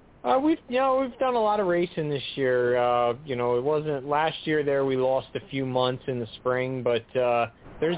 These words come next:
been a lot of modified racing this year, and, uh, we've done a good, a good amount of it. Uh, there's a few things we didn't do, but, uh, we've probably run, uh, uh, as much or more than anyone has in terms of tour type modifieds, uh,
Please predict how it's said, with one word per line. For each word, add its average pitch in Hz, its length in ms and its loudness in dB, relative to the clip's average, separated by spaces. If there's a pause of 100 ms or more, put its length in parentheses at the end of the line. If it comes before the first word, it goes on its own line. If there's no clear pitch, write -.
been 202 100 2
a 190 80 2
lot 151 240 2
of 143 60 -4
modified 139 520 0
racing 131 520 -2
this 123 160 -4 (100)
year, 131 380 0
and, 120 200 -2
uh, 120 280 2 (280)
we've 151 300 0
done 180 220 2
a 156 80 0
good, 151 240 0
a 143 520 -2
good 156 160 0
amount 143 400 2
of 143 240 0
it. 123 260 0
Uh, 123 280 2
there's 127 200 0
a 123 140 -6
few 139 240 -6
things 135 280 -2
we 123 180 -4 (140)
didn't 139 360 -2
do, 123 280 0
but, 120 440 -2
uh, 117 280 2 (320)
we've 131 200 -2
probably 147 440 0
run, 139 480 0
uh, 123 360 0 (480)
uh, 123 340 2
as 123 280 2
much 135 340 -2
or 127 100 0
more 131 220 0
than 123 160 -2
anyone 127 400 -2
has 113 360 0
in 113 140 -6
terms 123 340 -4
of 107 140 -6
tour 127 200 0
type 113 240 0
modifieds, 110 960 -2
uh, 113 320 2